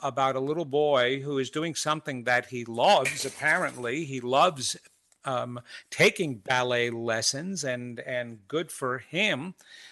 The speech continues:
and how wonderful for him to already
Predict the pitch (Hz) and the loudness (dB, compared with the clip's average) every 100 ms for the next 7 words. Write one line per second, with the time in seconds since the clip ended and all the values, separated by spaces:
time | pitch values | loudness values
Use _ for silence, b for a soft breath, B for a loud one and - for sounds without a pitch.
0 | B 120 120 107 131 123 127 151 175 202 | B -6 -6 0 2 2 6 8 8 6
1 | 170 - 147 - 139 120 156 135 147 143 | 2 0 -2 0 -4 -2 -6 -4 0 2
2 | 139 127 160 196 185 143 147 | 2 6 8 8 8 4 0